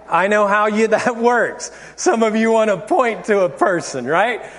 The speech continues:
Like, uh, you're like, "I'm not the control freak, but they're a control freakazoid." Like, that's what they are. Now, how many of you would be hon-, honest enough, those of you on the stream as well,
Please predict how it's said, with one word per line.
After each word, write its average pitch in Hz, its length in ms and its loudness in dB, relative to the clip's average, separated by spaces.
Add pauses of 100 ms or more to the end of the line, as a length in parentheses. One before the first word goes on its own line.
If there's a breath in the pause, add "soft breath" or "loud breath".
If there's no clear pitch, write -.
(100)
Like, 175 300 0
uh, 170 100 2
you're 175 200 2
like, 180 200 2
"I'm 320 220 2
not 330 180 2
the 277 80 -2
control 240 460 0
freak, 233 360 0
but 185 200 2
they're 339 240 2
a - 40 -6
control 311 540 2
freakazoid." 277 1120 2 (280 loud breath)
Like, 196 420 0
that's 262 320 0
what 277 240 0
they 262 220 2
are. 147 340 0 (220 loud breath)
Now, 233 240 0 (180 loud breath)
how 285 220 0
many 359 180 0
of 330 100 0
you 311 140 2
would 285 140 0
be 254 100 2
hon-, 262 340 2
honest 254 560 0
enough, 247 280 0
those 254 240 0
of 254 80 -2
you 254 140 2
on 247 100 0
the 226 80 0
stream 254 400 0
as 226 120 -2
well, 233 280 2